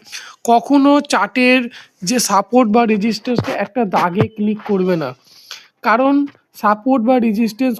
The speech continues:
কখনো একটা দাগ হয় না, এটা একটা জোন হয়, জোন। জোন মানে হচ্ছে এরকম একটা জোন, এরকম একটা জোনে একটা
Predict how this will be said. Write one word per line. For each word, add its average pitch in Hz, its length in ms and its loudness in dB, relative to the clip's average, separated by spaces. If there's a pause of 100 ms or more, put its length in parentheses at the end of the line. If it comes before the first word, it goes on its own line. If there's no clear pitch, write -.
কখনো 226 320 -2
একটা 233 160 -2 (140)
দাগ 185 180 4 (140)
হয় 190 240 2
না, 240 60 0 (160)
এটা 185 200 -6
একটা 220 160 -8 (200)
জোন 233 280 4
হয়, 180 180 2 (120)
জোন। 208 200 2 (800)
জোন 233 320 2 (140)
মানে 262 280 0
হচ্ছে 269 240 -8 (160)
এরকম 233 360 -4
একটা 254 160 -6 (140)
জোন, 208 220 0 (840)
এরকম 226 280 -6
একটা 254 140 0 (120)
জোনে 220 360 2
একটা 277 140 -8